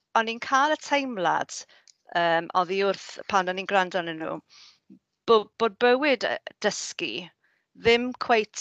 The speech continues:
fel o'n i wedi ei gweld hi, a bod e'n ddiflas, a bod e'n feichus, a bod 'na atebolrwydd, a bod 'na waith papur ac yn y blaen. Ac o'n i'n meddwl, "Wel, nid, nid dy-, dyma fel o'n i'n gweld, yym, addysgu." O'n i'n gweld e'n fwy, yym,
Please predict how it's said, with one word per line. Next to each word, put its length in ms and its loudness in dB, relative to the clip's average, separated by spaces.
fel 240 2
o'n 160 0
i 80 0
wedi 380 0
ei 80 -4
gweld 480 2
hi, 120 -12
a 140 2
bod 300 -2
e'n 160 -2
ddiflas, 640 0
a 40 -4
bod 220 -8
e'n 160 -8
feichus, 540 -6
a 80 -4
bod 240 -4
'na 80 2
atebolrwydd, 960 -2
a 80 2
bod 160 -6
'na 140 -2
waith 220 0
papur 600 -2
ac 160 -4
yn 160 -6
y 80 -4
blaen. 320 0
Ac 160 -4
o'n 80 -8
i'n 80 -10
meddwl, 160 -2
"Wel, 160 -2
nid, 220 -8
nid 220 -6
dy-, 160 -2
dyma 240 4
fel 220 4
o'n 100 -4
i'n 220 -4
gweld, 480 0
yym, 300 -2
addysgu." 480 -4
O'n 160 -4
i'n 80 -8
gweld 240 -2
e'n 100 -6
fwy, 360 0
yym, 380 0